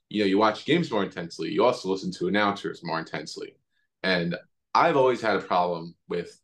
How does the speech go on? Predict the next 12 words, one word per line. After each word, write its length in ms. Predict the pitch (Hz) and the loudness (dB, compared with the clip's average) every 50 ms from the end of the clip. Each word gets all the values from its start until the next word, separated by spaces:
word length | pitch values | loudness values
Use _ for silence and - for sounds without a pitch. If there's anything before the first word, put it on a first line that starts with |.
| _ _ | _ _
Tony 260 | - 104 95 92 90 | -2 0 0 0 2
Romo 380 | 87 87 85 82 78 - - - _ _ _ _ _ _ _ _ | 2 0 0 -2 -4 -8 -10 -16 _ _ _ _ _ _ _ _
since 280 | - - 101 101 - | -2 -2 -2 -2 -2
the 80 | - 95 | -8 -6
first 480 | - - 104 104 95 - - _ _ _ _ _ _ _ _ _ _ _ _ _ | 0 2 2 2 2 -2 -12 _ _ _ _ _ _ _ _ _ _ _ _ _
time 320 | - - 101 92 92 87 87 | -6 -2 -2 0 0 -2 0
he 80 | 87 | 0
was 200 | 85 85 82 82 | 0 0 0 -2
an 80 | 85 85 | -6 -6
announcer. 580 | 82 85 87 85 71 60 - - - - - _ _ _ _ _ _ _ _ _ - | -6 -6 -6 -6 -6 -8 -10 -14 -14 -16 -16 _ _ _ _ _ _ _ _ _ -2
Now, 400 | 98 104 101 95 92 90 - - _ _ _ _ _ _ _ | 0 2 4 4 2 0 -2 -8 _ _ _ _ _ _ _
what 280 | - 107 - - - | 2 4 4 2 -2